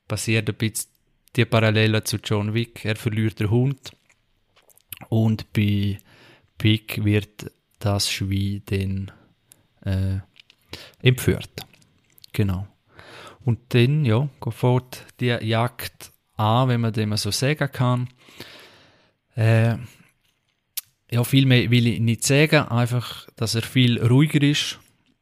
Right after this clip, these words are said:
als, also, dass mit John Wick muss ich schon ein bisschen aufräumen, dass, äh, ja, vielleicht, ich wei-, ich weiss gar nicht, wer das, das wirklich gestreut hat, also es ist nicht so eine Taken-Geschichte oder so eine actionlastige, es ist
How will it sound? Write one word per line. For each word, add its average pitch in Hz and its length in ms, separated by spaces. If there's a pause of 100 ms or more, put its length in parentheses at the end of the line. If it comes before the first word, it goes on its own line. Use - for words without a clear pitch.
(180)
als, 117 880
also, 107 360
dass 107 240
mit 113 160
John 113 180
Wick 117 200
muss 110 160
ich 107 80
schon 117 100
ein 113 100
bisschen 120 220
aufräumen, 107 560
dass, - 300
äh, - 440
ja, 101 340 (1500)
vielleicht, - 840 (160)
ich 131 140
wei-, 110 160
ich 113 60
weiss 131 280
gar 135 140
nicht, 117 180
wer 120 140
das, 120 160
das - 180
wirklich 117 120
gestreut 127 520
hat, 127 300
also 110 180
es 110 100
ist 113 140
nicht 117 220
so 110 160
eine 107 280
Taken-Geschichte 127 1600
oder 107 260
so 107 180
eine 110 120
actionlastige, 110 1000
es 107 200
ist - 480